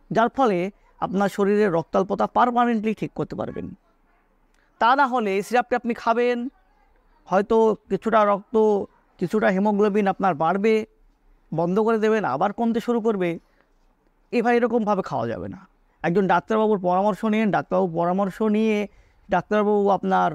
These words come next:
সঠিক রোগকে নির্ধারণ করবেন, নির্ধারণ করে আপনাকে সাজেস্ট করবেন যে মেডিসিনটি, সেই মেডি-, মেডিসিনটি সেবন করুন,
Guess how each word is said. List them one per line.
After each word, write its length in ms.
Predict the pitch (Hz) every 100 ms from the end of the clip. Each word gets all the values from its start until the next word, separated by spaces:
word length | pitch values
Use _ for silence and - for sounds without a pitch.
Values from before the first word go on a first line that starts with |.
| 160 _ _
সঠিক 520 | - 254 254 277 220
রোগকে 520 | 180 214 262 214 269
নির্ধারণ 480 | 247 226 208 220 214
করবেন, 400 | 226 202 220 220 - _ _ _ -
নির্ধারণ 500 | 190 196 233 240 226
করে 180 | 226 196
আপনাকে 440 | 180 190 175 190
সাজেস্ট 480 | 165 175 175 233 -
করবেন 420 | 226 208 220 208
যে 380 | 151 165 165 160 - _ _ _ _ 190
মেডিসিনটি, 540 | 190 220 - 220 208
সেই 180 | - 180
মেডি-, 380 | 165 165 170 165
মেডিসিনটি 460 | 175 175 160 147
সেবন 280 | - 120 120
করুন, 360 | - - 87